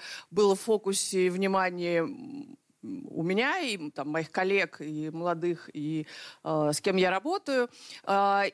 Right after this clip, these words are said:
и, с другой стороны, вот, э, то, что как бы,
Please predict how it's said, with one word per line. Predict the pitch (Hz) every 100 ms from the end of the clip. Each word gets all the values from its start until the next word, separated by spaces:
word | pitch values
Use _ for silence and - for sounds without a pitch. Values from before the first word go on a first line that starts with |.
| -
и, | 277
с | 320
другой | 240 254 285
стороны, | 254 226 214 240 262 247
вот, | 190 208 202
э, | - 185 180 180 175 175 170 -
то, | 240
что | - - 202
как | 202 185
бы, | 170 175 160